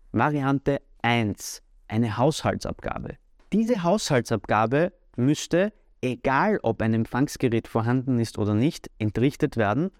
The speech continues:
und würde etwa achtzehn Euro pro Monat betragen. Hier würde der O R F jedenfalls mehr Zahler haben, als er es jetzt hat.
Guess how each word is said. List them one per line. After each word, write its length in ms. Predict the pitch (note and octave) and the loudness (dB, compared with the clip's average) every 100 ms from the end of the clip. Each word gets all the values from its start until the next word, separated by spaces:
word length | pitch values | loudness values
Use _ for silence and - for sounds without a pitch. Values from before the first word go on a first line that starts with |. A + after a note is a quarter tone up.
| _ - | _ -8
und 140 | G#2 | 0
würde 220 | C3 D3 | 0 2
etwa 280 | A#2+ - A#2 | -2 -2 -4
achtzehn 460 | - B2+ - - B2 | -2 -6 -6 -2 0
Euro 360 | G#2 A#2 A#2+ | 2 2 2
pro 200 | A#2+ A2 | 0 -2
Monat 340 | A2 A2 A2+ - | 0 2 0 -2
betragen. 500 | - - - - - _ _ _ _ _ | -6 -6 -8 -8 -12 _ _ _ _ _
Hier 240 | - D3+ E3+ | -2 0 2
würde 200 | E3+ D#3 | 2 2
der 180 | C#3+ B2+ | 2 2
O 100 | B2+ | 0
R 140 | A2 | 2
F 160 | C3 - | 0 0
jedenfalls 500 | A#2+ B2 A#2 G#2+ - | 0 2 0 0 -4
mehr 460 | - G#2+ A2 A#2 B2+ | -4 0 0 0 -4
Zahler 460 | - G2+ A#2+ B2+ G#2+ | -6 -2 0 2 0
haben, 340 | G#2 A2+ C#3 _ _ | 0 0 -2 _ _
als 220 | - G#2+ | -6 -2
er 100 | A#2 | 0
es 120 | A2 G2+ | 0 2
jetzt 320 | G#2+ - - | -2 -2 -12
hat. 220 | - - | -12 -12